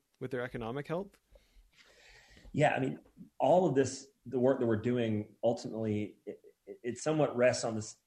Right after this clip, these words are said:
Speaker 2: the, the sustainability of their health and their community. A lot of this will depend on whether or not they have the economic means to provide for themselves. And so when they come into our program, we're, one, we're giving them the option to join a savings group. And we have a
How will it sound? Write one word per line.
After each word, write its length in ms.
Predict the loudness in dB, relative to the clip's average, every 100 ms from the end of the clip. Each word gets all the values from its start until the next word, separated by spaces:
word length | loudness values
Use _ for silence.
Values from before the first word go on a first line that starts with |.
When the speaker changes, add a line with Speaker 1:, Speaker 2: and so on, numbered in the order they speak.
| -8
Speaker 2:
the, 140 | -6
the 60 | -6
sustainability 840 | -8 -2 2 4 4 4 4 2
of 140 | 0 0
their 140 | -4
health 420 | -4 0 2 2 -2
and 140 | -4
their 300 | -4 -4 -6 -8
community. 360 | -6 -4 0 0
A 60 |
lot 220 | -2 -2 -2
of 60 |
this 140 | -4 -6
will 80 |
depend 300 | -8 -6 -6
on 140 | -4 -4
whether 160 | -4
or 40 | -2
not 180 | -4 -4
they 120 | -6
have 200 | -6 -8
the 120 | -10
economic 480 | -10 -12 -10 -10 -8
means 280 | -8 -8 -10
to 60 |
provide 480 | -18 -14 -8 -4 -4 -6 _ _ _ _
for 60 |
themselves. 440 | -8 -6 -4 -4 -6
And 80 | -10
so 440 | -2 0 2 -2
when 160 | -4 -2
they 140 | -2
come 160 | -2 -2
into 140 | 0
our 100 | 0
program, 460 | 0 0 0 -2 -4
we're, 440 | -2 0 2 0 -2 -16 _
one, 320 | 0 4 6
we're 80 | 4
giving 220 | 4 2
them 80 | 2
the 120 | 0 -2
option 300 | -8 -6 -6
to 100 | -6
join 240 | -6 -4 -4
a 40 |
savings 400 | -4 -6 -6 -6
group. 260 | -8 -8 -8 _ -12
And 120 | -8
we 80 | -8
have 120 | -8
a 80 | -12